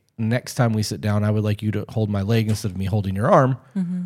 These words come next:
Speaker 1: I'm gonna try to remember that. So the next time we sit down, I do that for you."
Speaker 2: Right.
Speaker 1: It doesn't take much.
Speaker 2: That's all it takes. And something important to think about, like you said, when you're super stressed out and you have all that stuff going on in your mind, the last thing you're gonna think about is putting your hand on my thigh because you're worried about making money work.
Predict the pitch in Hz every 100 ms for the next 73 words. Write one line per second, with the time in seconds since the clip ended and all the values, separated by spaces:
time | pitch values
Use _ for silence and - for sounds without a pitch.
0 | - 131 127 - 127 113 107 127 120 101
1 | 87 - - 107 107 87 117 107 101 104
2 | 110 110 98 104 110 - 95 87 90 _
3 | - 165 156 156 226 175 120 127 147 101
4 | 113 107 98 90 - - - 214 233 214
5 | 214 180 - 196 190 185 170 - - 226
6 | 262 254 196 190 175 165 170 170 180 180
7 | 170 170 160 - 160 208 202 170 160 156
8 | - 170 165 - 175 170 190 190 180 151
9 | 156 165 165 165 160 151 170 170 160 160
10 | 156 175 185 160 160 - _ _ _ _
11 | _ - 175 185 185 196 185 175 170 170
12 | 180 185 165 170 160 151 147 147 151 180
13 | 180 202 180 165 147 143 - - 170 156
14 | 156 147 147 147 143 147 143 135 127 -
15 | - -